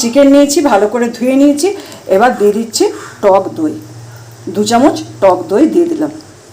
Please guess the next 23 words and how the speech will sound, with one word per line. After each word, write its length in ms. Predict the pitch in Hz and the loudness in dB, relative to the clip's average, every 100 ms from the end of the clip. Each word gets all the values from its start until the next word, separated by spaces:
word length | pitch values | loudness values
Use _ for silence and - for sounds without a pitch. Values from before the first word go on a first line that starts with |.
| - - - - - 196 | -20 -20 -20 -20 -10 -4
আমি 120 | 220 220 | 0 2
আন্দাজে 320 | 240 254 285 247 | 4 2 2 0
দিলাম, 180 | 220 302 - | 2 0 0
কিন্তু 180 | 247 247 | -2 -2
আমি 120 | 233 233 | -2 0
এটা 140 | 277 | 0
দু 160 | 285 - | 0 -2
চামচই 440 | 208 208 208 262 - - | -2 -2 -2 -6 -10 -2
পরিমাণ 320 | 202 185 220 254 | 0 2 0 0
দিয়েছি। 280 | 160 151 - - - - _ _ _ - - - 208 | 0 -2 -6 -16 -20 -20 _ _ _ -20 -20 -8 0
এবার 160 | 226 285 220 | 2 2 0
দিয়ে 140 | 226 233 | -6 -4
দিলাম 180 | 269 262 | -2 -2
এক 60 | - - | -2 -2
চামচ 280 | 247 415 - - - - | 0 0 -2 -14 -10 0
হলুদ 280 | 262 233 - | 2 2 -2
গুঁড়ো। 200 | 160 - - - - - - - - - - - - _ - - - - - | -4 -4 -8 -18 -10 -8 -8 -12 -20 -20 -20 -20 -20 _ -20 -20 -20 -14 -4
এবার 220 | 233 262 220 | 2 2 2
দিয়ে 140 | 269 | 2
দিচ্ছি 220 | 285 - 302 | 2 0 0
এক 140 | 247 - | -2 0
চামচ 240 | 277 370 311 - - 208 | 0 0 -4 -12 -2 2
লঙ্কা 320 | 247 254 214 | 2 2 -2